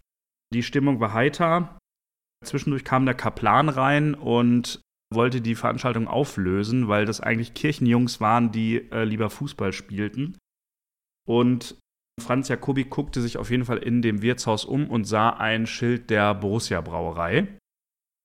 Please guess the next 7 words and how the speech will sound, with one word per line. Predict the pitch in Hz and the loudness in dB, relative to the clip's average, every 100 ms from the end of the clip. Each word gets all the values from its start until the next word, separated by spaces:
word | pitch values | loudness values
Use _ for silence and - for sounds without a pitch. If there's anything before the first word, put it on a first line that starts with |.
| _ - | _ -4
Das | 117 127 | -2 4
war | 139 139 | 6 6
eine | 127 131 131 | 2 2 2
Dortmunder | 117 123 - 127 | 2 2 2 0
Brauerei, | 104 110 113 104 123 127 | 2 2 4 4 4 2
die | 113 120 107 | 2 0 2
hatte | 127 - 127 123 120 - | 0 2 4 6 4 0